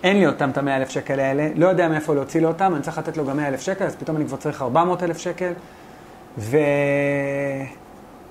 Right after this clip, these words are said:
בבעיה מאוד רצינית, כי העסקה ההיא כבר חתומה ונעולה, ויש תנאי תשלום, ויש, אה, גרזנים על הראש, מה שנקרא. ותנאי, ותנאי תשלום ראשון זה כבר עוד חודש, ואין לי שקל,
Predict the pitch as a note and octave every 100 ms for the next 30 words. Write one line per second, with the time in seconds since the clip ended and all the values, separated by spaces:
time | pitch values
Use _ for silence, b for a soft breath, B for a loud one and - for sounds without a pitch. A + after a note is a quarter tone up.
0 | - - C3 C3+ B2+ C#3 D3+ D#3+ D3+ D#3
1 | D3 C3+ E3 G3 - C#3 C3 B2+ B2+ B2+
2 | B2 - D#3+ C#3 D3+ D#3 D3+ B2+ B2 A2+
3 | - - - - B2+ D3+ E3+ F#3 - B2
4 | B2 B2 D3+ D#3+ C#3 C#3 D3+ C#3+ C3+ D3
5 | E3+ F3 C3 C#3 C#3+ C3+ C3 B2+ B2+ B2+
6 | - - C#3 D3 D3 E3 F3 D3+ C#3+ E3+
7 | E3+ F#3 F#3 F3+ G3 G#3+ - B B B
8 | B B B C#3 D#3+ D3 C#3+ E3+ E3+ E3
9 | F3+ D#3+ D#3 E3 D3+ C3 C#3 C#3+ - F#3
10 | G3 - C#3 C3 B2+ B2+ B2+ C3+ - E3+
11 | G#3 G3+ A3 G#3+